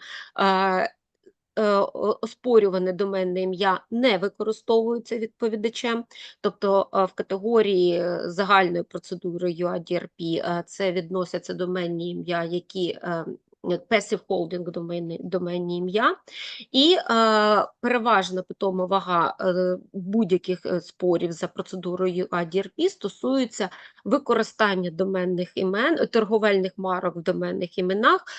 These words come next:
е, неавторизованими дилерами або дистриб'юторами. І тут якраз, е, слід зазначити, що, е, процедура юа ді ар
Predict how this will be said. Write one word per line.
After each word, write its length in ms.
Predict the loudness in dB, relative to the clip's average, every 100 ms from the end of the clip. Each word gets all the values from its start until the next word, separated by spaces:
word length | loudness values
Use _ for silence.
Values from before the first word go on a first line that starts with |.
| -16 -2
е, 260 | 2 2 2
неавторизованими 1120 | 2 2 2 0 0 2 2 4 0 0 -2
дилерами 640 | 2 2 4 0 -2 -4 -6
або 260 | -4 -2 0
дистриб'юторами. 1080 | 0 -2 -6 -6 -10 -10 -4 -2 0 -2 -4 _ _ -18 -18 -4
І 420 | 2 4 4 4 2
тут 320 | 0 0 0 0
якраз, 720 | 0 0 2 4 2 0 -4
е, 500 | 0 2 2 2 0
слід 320 | -2 -6 -4
зазначити, 840 | -2 -2 2 2 2 0 -6 -6
що, 600 | -6 -8 -2 2 4 4 0
е, 40 | -4 -6 -4
процедура 640 | -4 -4 -4 -2 0 2 0
юа 360 | 2 2 2
ді 180 | 2 -2
ар 120 | -2